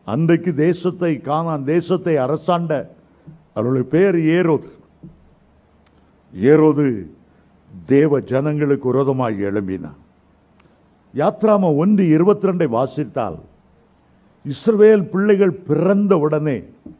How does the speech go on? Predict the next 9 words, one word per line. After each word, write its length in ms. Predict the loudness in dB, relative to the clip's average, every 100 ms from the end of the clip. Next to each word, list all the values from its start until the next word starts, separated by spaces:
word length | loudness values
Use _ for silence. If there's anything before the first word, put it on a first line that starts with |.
| _ _ _ _ _ _ _ _ -12 -6 2
மருத்துவச்சிகள் 760 | 2 2 0 -2 0 -2 0
அவர்களை 360 | 0 0 -2 -4 -6
கொல்ல 380 | 2 2 4 2
வேண்டும் 360 | 2 0 0 0
என்று 380 | -2 -4 -6 -10 -18 _ -20 _ _ _ _ _ _
ஆணையிட்டான். 800 | -4 -2 0 -2 -2 -4 -6 -8 -16 _ -20 -20 _ _ _ _ _ _ _ -2
கொல்ல 380 | 0 2 2 0
தவறின 640 | 0 2 4 4 4 2
போது 380 | 2 0 -4